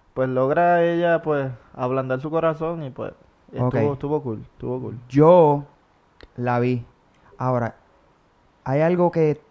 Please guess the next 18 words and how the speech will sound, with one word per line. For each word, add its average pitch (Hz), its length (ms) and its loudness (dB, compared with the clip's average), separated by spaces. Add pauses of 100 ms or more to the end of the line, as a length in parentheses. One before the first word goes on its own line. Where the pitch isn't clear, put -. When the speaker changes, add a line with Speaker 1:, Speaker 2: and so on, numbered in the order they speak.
Speaker 2:
tiene 147 240 0
Sandra 165 300 0
Bullock, 165 280 0
aunque 135 240 -4
se 127 140 -4
ve 131 80 -2
muy 156 160 -2
bien 156 140 -2
para 151 160 -2
su 139 120 -6
edad, 123 260 -4 (380)
no 131 300 -4
pega 151 300 0
con 135 120 -4
Ryan 120 280 -6
Reynolds, 107 500 -12
para 117 220 -4
mí. 117 160 -6